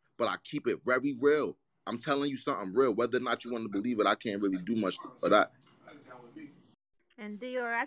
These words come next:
Speaker 2: just wanted to mention too, I think it's not that women aren't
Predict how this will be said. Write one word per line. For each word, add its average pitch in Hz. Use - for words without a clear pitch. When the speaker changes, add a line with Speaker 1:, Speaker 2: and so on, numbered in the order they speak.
Speaker 2:
just 285
wanted 233
to 202
mention 190
too, 185
I 240
think 262
it's 196
not 233
that 175
women 190
aren't 175